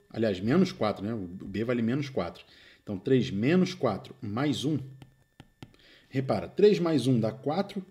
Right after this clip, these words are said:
com esse menos quatro aqui, dá zero. Então, o somatório dos coeficientes deu zero,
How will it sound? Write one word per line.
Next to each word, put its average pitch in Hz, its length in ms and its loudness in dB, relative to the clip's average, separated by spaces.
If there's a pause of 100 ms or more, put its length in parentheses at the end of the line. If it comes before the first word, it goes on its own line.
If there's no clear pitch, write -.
com - 80 -2
esse 131 160 0
menos 131 260 2
quatro 127 300 -4
aqui, 170 300 -4 (420)
dá 120 180 -2
zero. 123 400 2 (320)
Então, 190 360 0
o 139 40 -6
somatório 147 720 4
dos 117 180 -4
coeficientes 131 680 0
deu 165 160 6
zero, 156 400 6